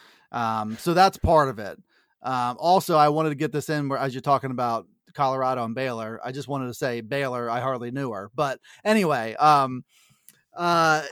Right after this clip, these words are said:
yeah, I, I d-, I don't know. And, and, you know, I think <laughs> this was, it's a screaming lack of information right, right now, right? Like, all we know,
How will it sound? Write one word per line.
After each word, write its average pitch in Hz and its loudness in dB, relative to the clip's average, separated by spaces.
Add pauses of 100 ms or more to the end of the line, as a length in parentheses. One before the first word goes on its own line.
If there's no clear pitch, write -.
(200)
yeah, 240 -4
I, 214 2
I 233 6
d-, 226 2
I 214 6
don't 240 0
know. 294 6
And, 226 4
and, 208 0
you 202 -6
know, 220 0
I 202 4
think 254 -4 (800)
<laughs> 233 4 (1080)
this 226 -4
was, 208 4 (680)
it's 233 -2
a 208 6
screaming 254 -2
lack 165 2
of 156 -2
information 139 -4
right, 127 -8
right 123 -10
now, 95 -14
right? 135 -6
Like, 135 -8 (640)
all 277 6
we 262 0
know, 160 0